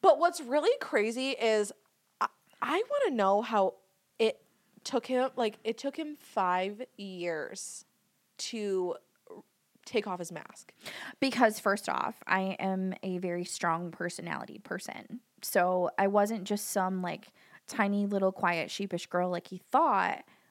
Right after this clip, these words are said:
Speaker 2: that was gonna, like, quickly break down. You know what I mean?
Speaker 1: Mm.
Speaker 2: Like his ex before him, or his ex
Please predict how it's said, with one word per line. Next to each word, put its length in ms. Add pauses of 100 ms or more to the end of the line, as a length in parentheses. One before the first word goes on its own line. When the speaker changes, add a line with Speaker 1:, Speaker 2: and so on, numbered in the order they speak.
(160)
Speaker 2:
that 200
was 140
gonna, 240
like, 260 (1120)
quickly 460
break 280
down. 420 (160)
You 140
know 80
what 120
I 80
mean? 180 (260)
Speaker 1:
Mm. 20
Speaker 2:
Like 140
his 180
ex 200
before 320
him, 260 (160)
or 220
his 220
ex 300